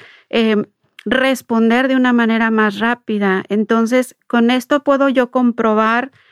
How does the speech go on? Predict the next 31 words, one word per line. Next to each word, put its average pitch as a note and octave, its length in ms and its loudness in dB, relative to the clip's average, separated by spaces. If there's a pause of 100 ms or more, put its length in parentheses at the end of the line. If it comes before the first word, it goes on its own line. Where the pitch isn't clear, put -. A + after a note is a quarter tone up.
(360)
que A3+ 420 0
el, A3 280 0
el A3 200 -2
uso B3+ 220 0
de C4+ 80 2
las B3+ 200 -2
herramientas A3 760 -2
es A3+ 160 -4
efectiva A#3 640 -2
si A3 120 -8
somos G3 440 -2
constantes. F#3+ 840 -2 (540)
Obviamente, B3+ 760 2
este A#3+ 240 -2
año, A3+ 460 0
pues, - 220 -10
para G3+ 260 -2
mejorar G#3 720 -2
en A3 200 -2
este A#3 300 -2
punto C4+ 500 0
lo A#3+ 140 2
voy G#3+ 140 0
a G#3+ 80 -2
continuar A#3 840 0
y G#3+ 180 -2
en G#3+ 140 0
otros A3 420 -2
más A3 300 0
que G3+ 120 -8
todavía G#3 720 -2